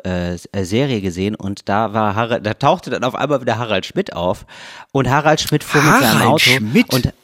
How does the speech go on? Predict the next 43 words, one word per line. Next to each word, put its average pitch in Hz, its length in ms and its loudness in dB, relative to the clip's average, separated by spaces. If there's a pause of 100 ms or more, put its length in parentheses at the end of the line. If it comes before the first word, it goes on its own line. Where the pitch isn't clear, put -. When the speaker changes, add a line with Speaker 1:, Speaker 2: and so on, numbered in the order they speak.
(440)
Speaker 2:
Ach - 160 -4
Gott. - 140 -6
Speaker 1:
Harald 156 300 2
Schmidt - 180 -2
hat 139 140 -4
dieses 120 240 -6
Auto. 123 440 -4
Harald 147 380 0
Schmidt 156 240 0
hat 151 60 -2
Speaker 2:
Der 277 160 6
Speaker 1:
einen 285 100 6
Speaker 2:
hat 143 80 0
so - 80 2
ein 262 80 4
Speaker 1:
Jaguar. 220 180 4
Speaker 2:
Auto? 117 280 0 (200)
Speaker 1:
Nicht 156 200 0
in 175 120 2
grün, 156 280 2
nicht 180 120 2
in 156 60 -2
diesem 143 200 -8
klassischen 160 360 -2
Jaguar-Grün, 170 680 -2
aber 131 200 -4
in 120 120 -4
so 127 100 -4
einem, 120 260 -4
in - 180 -8
so 123 80 -2
einem 110 140 -2
dunkelblauen. 117 400 0 (180)
Gibt 196 260 2
natürlich 160 560 4
auch 127 200 4
noch 123 200 0
andere 113 440 4
Autos, 87 340 -2
zum 202 280 4
Beispiel 135 580 2
V 214 440 2
W 139 360 6